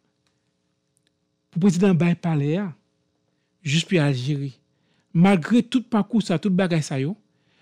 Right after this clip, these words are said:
nèg yo krasé, nèg yo brisé, nèg yo kriye, nèg yo bloqué pays a, yo touye moun,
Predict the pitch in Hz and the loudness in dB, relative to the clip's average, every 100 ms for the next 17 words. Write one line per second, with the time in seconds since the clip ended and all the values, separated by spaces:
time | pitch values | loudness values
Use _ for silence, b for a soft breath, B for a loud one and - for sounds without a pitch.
0 | _ - 165 185 180 - 170 139 120 156 | _ 0 4 4 4 0 -4 -4 -4 -4
1 | 185 _ _ - 156 170 147 139 123 127 | -6 _ _ -2 2 4 2 -2 -6 -2
2 | 175 190 b b 156 165 165 165 - 151 | -2 -2 b b 2 4 4 2 0 2
3 | 151 180 185 b b 151 170 175 180 175 | 4 2 0 b b 2 4 6 4 2
4 | 165 - 147 147 156 208 - _ _ _ | -2 -2 -2 0 0 -2 -6 _ _ _
5 | _ _ _ - 190 190 220 180 170 170 | _ _ _ 0 2 6 6 8 6 6
6 | 208 254 247 | 6 4 2